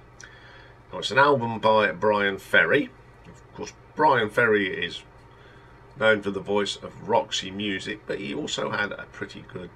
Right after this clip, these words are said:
um, solo career as well. Now,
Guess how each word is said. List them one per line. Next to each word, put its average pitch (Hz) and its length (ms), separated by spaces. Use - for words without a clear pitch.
um, 85 560
solo 165 400
career 113 400
as 98 140
well. 107 380
Now, 120 220